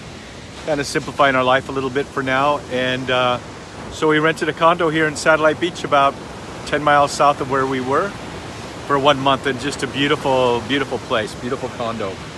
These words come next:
Hi, Karen. Hey, Tony. Aloha. Good to see you guys. So we're reading from the Catholic Catechism.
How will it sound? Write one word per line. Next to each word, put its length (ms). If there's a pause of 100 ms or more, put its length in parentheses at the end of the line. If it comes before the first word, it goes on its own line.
(640)
Hi, 140
Karen. 460
Hey, 120
Tony. 400
Aloha. 540 (1160)
Good 120
to 60
see 160
you 100
guys. 500 (1080)
So 120
we're 80
reading 180
from 140
the 80
Catholic 400
Catechism. 800